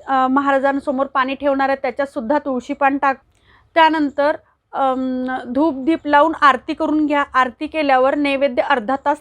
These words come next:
तसाच महाराजांपुढे राहू द्या. त्यानंतर तो प्रसाद उचलून तुमच्या घरातील सर्वांना तो प्रसाद म्हणून ग्रहण करायला सांगा. या ग्रंथाचे महत्त्व मी तुम्हाला सांगू शकत नाही. या ग्रंथाचे महत्त्व हे तुम्ही वाचल्यावर, तुमच्या घरात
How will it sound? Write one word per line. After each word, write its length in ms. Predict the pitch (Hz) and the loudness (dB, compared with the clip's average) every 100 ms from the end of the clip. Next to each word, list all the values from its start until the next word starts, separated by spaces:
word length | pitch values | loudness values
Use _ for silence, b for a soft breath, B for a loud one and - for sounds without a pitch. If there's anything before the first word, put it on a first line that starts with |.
| 294 | -4
तसाच 240 | - 302 | -2 0
महाराजांपुढे 680 | 294 247 247 277 277 269 269 | 2 2 2 0 -2 0 0
राहू 160 | 277 277 | 2 2
द्या. 160 | 254 - B B _ | 0 -2 B B _
त्यानंतर 460 | 311 311 311 294 320 | 0 2 2 0 -4
तो 120 | 330 | -6
प्रसाद 380 | 320 302 311 311 | -6 -2 -2 -2
उचलून 360 | - 269 277 | -6 -4 -4
तुमच्या 320 | 285 285 311 | -2 -4 -2
घरातील 360 | 294 302 294 311 | 0 0 -2 -6
सर्वांना 600 | - 302 285 285 269 277 | -2 0 2 2 2 0
तो 120 | 294 | -2
प्रसाद 380 | 302 269 - 277 | -4 -4 -2 -2
म्हणून 320 | 277 269 302 | 0 0 0
ग्रहण 300 | 254 247 269 | 0 0 -2
करायला 320 | 269 254 247 | 0 0 0
सांगा. 280 | 294 311 226 - _ _ _ _ - | 0 -2 -4 -8 _ _ _ _ 2
या 120 | 311 | 4
ग्रंथाचे 560 | 330 339 302 302 311 339 | 4 0 0 -2 -6 -2
महत्त्व 500 | 311 302 285 _ 311 | -2 0 -2 _ -2
मी 160 | 294 311 | 0 0
तुम्हाला 400 | 311 277 285 285 | 0 0 2 2
सांगू 300 | 294 269 269 | 0 -2 -2
शकत 320 | 294 269 262 | -2 -2 -4
नाही. 180 | 247 254 | -6 2
या 240 | 285 320 | 4 4
ग्रंथाचे 460 | 302 294 269 285 294 | 2 -2 -2 -6 -6
महत्त्व 460 | 277 269 262 269 320 b b b 311 | -4 -2 -2 -2 -2 b b b -2
हे 120 | 370 | 0
तुम्ही 280 | 381 339 349 | 0 2 4
वाचल्यावर, 600 | 320 262 - 294 294 294 | 4 2 0 2 2 2
तुमच्या 340 | 311 277 311 | -2 -4 -2
घरात 320 | 285 269 294 | -2 0 0